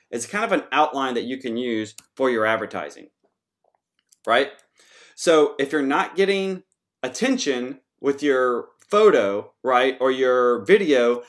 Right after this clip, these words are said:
then people aren't gonna stop their day. They're not gonna stop their scroll to see what it is. You can see the picture here.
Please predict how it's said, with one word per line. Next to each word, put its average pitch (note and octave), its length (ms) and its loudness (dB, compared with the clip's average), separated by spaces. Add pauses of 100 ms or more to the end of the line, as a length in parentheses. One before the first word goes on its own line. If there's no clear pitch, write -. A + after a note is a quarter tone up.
(180)
then D3+ 360 0
people A#3 300 0
aren't G3+ 180 -2
gonna E3 220 0
stop D3 420 0
their C#3+ 140 4
day. A#2+ 320 4
They're B2+ 200 0
not D#3+ 220 0
gonna E3+ 160 -2
stop C#3 360 0
their A#2+ 120 0
scroll B2+ 340 0
to A#2+ 60 -4
see C3 200 -4
what A2+ 160 -2
it G#2+ 120 -6
is. F2 240 -4
You A2 80 -12
can B2 120 -8
see F3 120 -4
the D#3 100 0
picture D#3 320 -6
here. B2+ 420 0